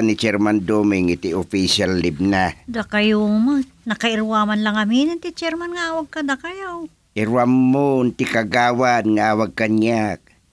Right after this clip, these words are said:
Speaker 1: Ang mga no ibaga dagiti makangeg iti dayta, ah, sa anak a makamove-move on iti panagpasok a chairman.
Speaker 2: Awan met nga tat mga ibaga iti kasta?
Speaker 1: Ay, ay, ay.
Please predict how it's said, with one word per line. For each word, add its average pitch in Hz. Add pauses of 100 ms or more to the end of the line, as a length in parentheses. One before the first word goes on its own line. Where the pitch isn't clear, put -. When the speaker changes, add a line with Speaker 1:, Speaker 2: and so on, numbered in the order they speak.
(440)
Speaker 1:
Ang 165
mga 165
no 170
ibaga 156
dagiti 151
makangeg 139
iti 131
dayta, 131
ah, 117 (520)
sa 113
anak 117
a 104
makamove-move 110 (160)
on 95
iti 87
panagpasok 110
a 101
chairman. 107 (240)
Speaker 2:
Awan 370
met 196
nga 165
tat -
mga 339
ibaga 294
iti 311
kasta? 233 (640)
Speaker 1:
Ay, 220
ay, 214 (120)
ay. 226